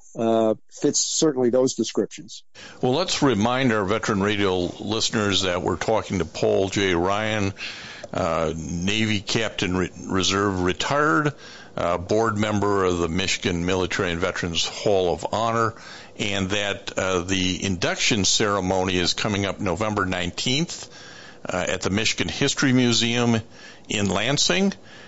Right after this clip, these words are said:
Speaker 2: And, uh, folks can go to the website to find out more information. And can they attend the ceremony?
Speaker 1: Right. Uh, open to the public, uh, free and open to the public. So, uh,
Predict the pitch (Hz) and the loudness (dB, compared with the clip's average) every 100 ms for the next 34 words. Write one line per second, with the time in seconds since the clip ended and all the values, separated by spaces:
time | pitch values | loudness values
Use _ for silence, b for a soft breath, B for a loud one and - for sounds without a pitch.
0 | B - 110 104 104 101 104 101 98 92 | B -6 -4 -2 0 0 0 0 0 0
1 | - 131 123 - 110 101 117 120 110 107 | 0 0 0 0 0 2 2 2 2 2
2 | 123 123 - 117 - 104 110 107 113 101 | 0 0 0 0 -2 -2 -2 0 0 2
3 | 107 110 113 - - 101 123 - 156 143 | 2 2 2 0 -2 0 0 0 2 2
4 | 123 - 170 180 180 175 185 220 233 - | 2 2 2 4 2 2 2 4 4 4
5 | 101 82 80 67 - - - - - - | 2 0 0 -2 -6 -12 -20 -20 -20 -20
6 | - - - - - - - - - - | -20 -20 -20 -20 -20 -20 -20 -20 -20 -20
7 | - - - - 147 156 127 - 135 127 | -20 -20 -20 -2 2 4 2 2 2 2
8 | 123 165 170 160 156 156 160 185 180 - | 2 0 2 2 2 2 0 2 0 2
9 | 143 131 - 170 160 165 165 151 151 151 | 2 2 2 4 4 2 2 0 2 0
10 | 151 170 - - 143 135 127 120 | 2 0 0 0 2 4 4 2